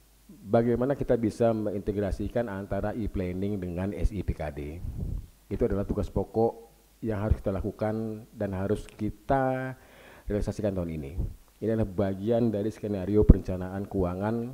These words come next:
eh, yang merupakan salah satu tujuan pokok ketika transparansi keterbukaan itu diperlukan. Nah, kita maunya ketika kita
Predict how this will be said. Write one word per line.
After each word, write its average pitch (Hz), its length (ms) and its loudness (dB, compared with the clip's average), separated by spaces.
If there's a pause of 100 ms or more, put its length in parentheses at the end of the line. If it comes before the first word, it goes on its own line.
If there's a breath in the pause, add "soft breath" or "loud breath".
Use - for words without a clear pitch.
(720 soft breath)
eh, 90 680 -4 (680)
yang 101 240 0
merupakan 107 720 4
salah 95 300 0
satu 110 680 0 (160)
tujuan 101 480 4
pokok - 800 0
ketika 117 800 0 (800)
transparansi 110 960 2
keterbukaan 98 640 0
itu 95 160 -4
diperlukan. 87 1040 -6 (1400 loud breath)
Nah, 80 160 -12
kita 117 240 -2
maunya 113 500 2
ketika 98 460 -4
kita 90 400 -4